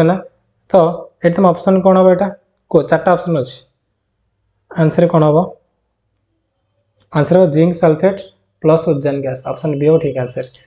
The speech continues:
ସେ ଉଜାନକୁ ବାହାର କରିଦେବ, ହେଲା ନା। ଜେଡ୍ ଏନ୍ ଟା କ'ଣ କରିବ?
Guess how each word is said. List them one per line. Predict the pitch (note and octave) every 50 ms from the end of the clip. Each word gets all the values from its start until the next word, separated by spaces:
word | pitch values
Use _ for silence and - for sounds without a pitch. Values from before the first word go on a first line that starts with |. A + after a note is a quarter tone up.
| _ - - - -
ସେ | - F#3+ E3+
ଉଜାନକୁ | D#3+ F#3+ G#3 A3 A#3 A3+
ବାହାର | F3 D#3 D#3+ F3 E3+ E3
କରିଦେବ, | D#3+ C3+ B2+ B2 B2+ - - _ _ _ _ _ _ _ _ -
ହେଲା | E3 E3+ F3+
ନା। | G#3 G3+ F3 - - - _ _ - D3
ଜେଡ୍ | C#3+ D#3 D#3 F3+
ଏନ୍ | G3 G#3+
ଟା | G#3 G#3
କ'ଣ | A3 A3 G3 G3
କରିବ? | G3+ E3+ D3